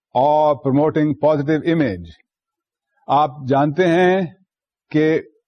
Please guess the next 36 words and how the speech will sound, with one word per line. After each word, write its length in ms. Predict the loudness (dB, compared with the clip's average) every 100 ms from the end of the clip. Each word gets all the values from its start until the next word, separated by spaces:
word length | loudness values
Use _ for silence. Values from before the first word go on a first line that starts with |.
| _ _ -6
لوگ 540 | 0 2 2 2 0
اپنے 280 | -2 0 2
نام 340 | 2 2 0
کے 160 | -2 -2
ساتھ 560 | 0 0 2 0 -4 -20 _ _ _ _ _ _ _ _ -2
کچھ 280 | -2 -2 -4
ٹائٹلز 520 | -2 0 0 0 0
بھی 100 | 0
لگاتے 440 | 2 2 0 0 -2
ہیں۔ 200 | -4 -8 _ _ _ _ _ _ _ _ -16 -4
آپ 180 | -2 0 0
جانتے 380 | 0 2 0
ہیں 300 | 2 2 2 -2 -10 _ _ _
کہ 180 | -2 -2 0
اس 180 | -2 -2 -4 -4
ملک 260 | -2 -2 -2
میں، 280 | 0 0 0
اس 280 | -2 -4
خطے 340 | -6 -6 -2 0
میں 240 | 0 0
جب 260 | 0 0 0
انگریز 520 | 0 0 0 0 0
حکومت 300 | -2 0 -2 0
کیا 140 | 0
کرتے 360 | 0 -2 -2 -2
تھے 240 | 0 -2 -4 _ _ _ -4
تو 100 | 0
وہ 80 | 2
لوگوں 300 | 2 2 0
کو 160 | 0
ٹائٹلز 520 | 0 -2 0 0 0
بھی 220 | 0 0 2
دیا 260 | 2 2
کرتے 340 | 0 -2 -2 -4
تھے، 200 | -6 -14 _ _ _ _ _ -2
خان 200 | 0